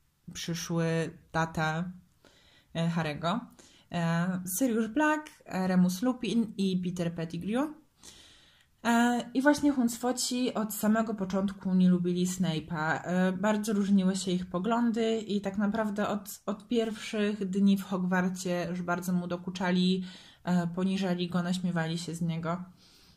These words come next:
Mm, ale ta nienawiść, em, w zasadzie nienawiść Snape'a do, do Huncwotów nasiliła się wtedy, kiedy,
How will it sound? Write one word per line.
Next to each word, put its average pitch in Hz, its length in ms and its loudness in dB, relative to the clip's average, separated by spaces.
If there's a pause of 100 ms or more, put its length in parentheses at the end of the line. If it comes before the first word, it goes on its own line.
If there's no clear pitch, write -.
(120)
Mm, 190 260 4
ale 196 180 4
ta 208 100 0
nienawiść, 220 840 2 (360)
em, 180 880 2 (1200)
w 175 60 -4
zasadzie 190 400 2
nienawiść 208 840 4 (120)
Snape'a 180 840 2
do, 170 600 2
do 170 140 -2
Huncwotów 180 720 0
nasiliła 196 500 2
się 196 140 -4
wtedy, 196 300 -2
kiedy, 185 520 0